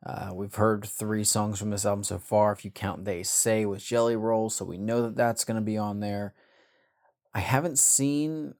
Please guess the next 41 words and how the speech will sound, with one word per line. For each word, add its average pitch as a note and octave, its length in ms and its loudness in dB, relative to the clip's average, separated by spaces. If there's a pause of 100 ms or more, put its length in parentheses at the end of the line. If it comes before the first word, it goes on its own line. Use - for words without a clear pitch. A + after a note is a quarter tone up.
I - 60 -14
can't D#3 240 -10
remember D#3 260 -4
if C3+ 140 -8
they, A#2+ 200 2
if A#2 120 -4
they A#2 120 0
actually A#2+ 280 -2
have A2 300 0
it, G#2 120 -4 (120)
the G#2 100 -2
rest G#2 240 0
of G2 140 -8
the G2+ 360 0
track A2+ 280 0
list G2+ 260 -4
up G#2+ 160 -4
to G2 100 -6
see G2 400 -2
who G#2+ 140 0
else F#2+ 220 0
is, G2 200 -4 (160)
is G2+ 140 -8
guest G2+ 240 -4
featured G2+ 320 -6
on G2+ 220 -4
it. G2+ 200 -6
I'm F#2+ 140 -8
pro-, - 320 0
I'm G2+ 80 -10
sure A#2+ 220 4
that F2+ 200 -8
it E2+ 60 -12
is, F#2 300 -8 (420)
and G2+ 80 -2
I G2+ 60 0
just F#2+ 120 0
haven't G2 200 2
paid F#2+ 160 0
attention. B2+ 560 -2 (560)
So, A2 600 2